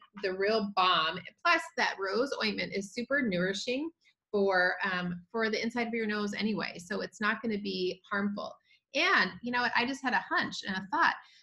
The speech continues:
How about using, um, that mixed with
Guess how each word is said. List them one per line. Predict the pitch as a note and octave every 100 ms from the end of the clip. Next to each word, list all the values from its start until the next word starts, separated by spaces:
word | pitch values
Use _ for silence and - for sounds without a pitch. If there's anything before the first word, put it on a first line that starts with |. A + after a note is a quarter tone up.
| _
How | - F4 A#4+
about | F4 B3+ A#3 A3+
using, | G#3 A#3+ B3+ B3 A#3+ A3+ A3 G#3
um, | G3 F3 E3 E3+ F3 - G3 F#3+
that | F#3+ G3 G#3+
mixed | G3+ G3+ - -
with | G3+